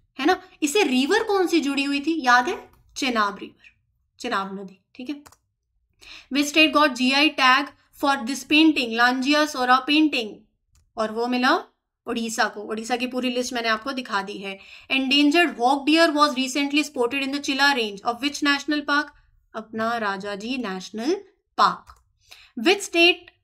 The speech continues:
holds जीआई tag for this particular project? कच्ची खरेक, पिक्चर दिखाई थी, गुजरात।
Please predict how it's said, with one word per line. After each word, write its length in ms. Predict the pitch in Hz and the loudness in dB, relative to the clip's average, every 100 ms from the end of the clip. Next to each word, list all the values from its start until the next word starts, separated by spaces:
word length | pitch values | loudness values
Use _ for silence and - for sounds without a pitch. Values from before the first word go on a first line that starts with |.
| _ | _
holds 360 | 277 294 349 320 - _ _ - | 0 4 4 2 -10 _ _ -10
जीआई 380 | 220 285 311 339 | 0 4 4 4
tag 320 | 302 285 294 | 2 2 2
for 160 | 294 277 269 285 | -2 -2 -2 0
this 180 | 330 - - | 0 -2 -4
particular 420 | 254 247 254 254 254 | -4 -4 -2 -2 0
project? 420 | 254 247 247 262 226 - | 4 4 4 -2 -4 -6
कच्ची 400 | 254 - 330 339 | -6 0 2 2
खरेक, 520 | 262 254 254 - - - _ _ _ - _ _ _ _ _ _ - | 0 -2 -2 -4 -12 -20 _ _ _ -20 _ _ _ _ _ _ -14
पिक्चर 240 | 262 269 | -8 -6
दिखाई 280 | 277 277 262 | 0 0 0
थी, 140 | 349 440 - _ _ _ 220 | 2 0 0 _ _ _ -8
गुजरात। 760 | 247 247 220 208 196 - _ | -6 -4 0 2 0 -4 _